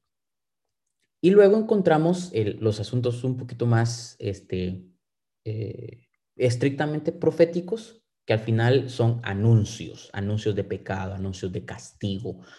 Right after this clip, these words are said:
anuncios de, de corrección, ¿verdad? Muy bien,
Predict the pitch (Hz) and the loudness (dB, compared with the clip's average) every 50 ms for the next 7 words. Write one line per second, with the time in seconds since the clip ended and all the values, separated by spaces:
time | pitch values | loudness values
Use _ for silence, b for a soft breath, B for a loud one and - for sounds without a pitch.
0 | B B - 104 101 101 104 101 98 - 104 95 87 90 87 - B B B B | B B -6 -4 -2 -2 -2 -2 -2 -2 -2 -2 -2 -4 -6 -8 B B B B
1 | B _ - - - - - 98 92 - - - - - - - - - 92 107 | B _ -12 -12 -10 -8 -8 -8 -6 -6 -8 -12 -14 -16 -14 -12 -12 -12 -14 -16
2 | - - - _ _ _ - 113 - - 120 - - _ _ _ _ _ B B | -18 -20 -20 _ _ _ -20 -20 -18 -18 -18 -20 -20 _ _ _ _ _ B B
3 | B B B B B B B B B B B B B B B B B B B B | B B B B B B B B B B B B B B B B B B B B
4 | B B B B B B B B B B 190 240 294 277 208 147 120 120 113 113 | B B B B B B B B B B 4 6 6 6 6 6 6 4 4 2
5 | 113 - - - - _ | 0 -6 -14 -20 -20 _